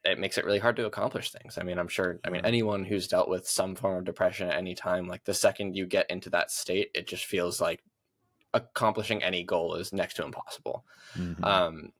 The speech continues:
Speaker 1: uh, so one of the biggest switches that helped me a ton was, his name's Jacques Dallaire.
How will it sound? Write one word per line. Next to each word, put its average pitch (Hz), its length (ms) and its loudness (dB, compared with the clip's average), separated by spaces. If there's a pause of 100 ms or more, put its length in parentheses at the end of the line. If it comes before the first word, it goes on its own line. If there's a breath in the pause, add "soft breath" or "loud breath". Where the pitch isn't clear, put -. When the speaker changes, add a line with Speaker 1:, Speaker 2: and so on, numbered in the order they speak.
(220)
Speaker 1:
uh, 98 340 4
so 113 420 6
one 131 180 8
of 165 60 4
the 143 60 6
biggest 117 380 4
switches 104 440 2
that 95 160 4
helped - 260 2
me 95 140 -4
a 85 40 -4
ton 92 480 0
was, 90 380 0
his 98 160 2
name's 120 200 4
Jacques 95 280 2
Dallaire. 90 500 2